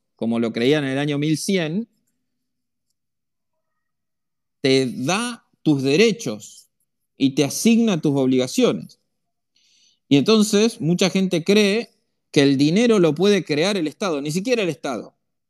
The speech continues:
quien ocupa el Estado, y le puede asignar valor quien ocupa el Estado. Y actúan en consecuencia,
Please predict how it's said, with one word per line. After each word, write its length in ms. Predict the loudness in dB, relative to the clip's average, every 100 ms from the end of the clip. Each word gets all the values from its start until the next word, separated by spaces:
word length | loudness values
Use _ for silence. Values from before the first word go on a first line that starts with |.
| _
quien 240 | -2 0
ocupa 440 | -2 -2 -2 0 -4
el 60 |
Estado, 520 | -4 -6 -8 -6 -8 -10 _ _
y 120 | 2
le 80 | 2
puede 220 | 4 2
asignar 540 | 2 0 -2 0 0 -2
valor 580 | 0 0 0 -2 -4 _ _ _ _ _ _ _ _ _ _ _
quien 180 | -4 -2
ocupa 320 | 0 0 0
el 60 | -2
Estado. 520 | -2 -4 -4 -6 -8 _ _ _ 2
Y 140 | 4
actúan 460 | 4 0 2 4 2
en 120 | 0
consecuencia, 1080 | -2 -2 -2 0 2 2 0 0 -2 -6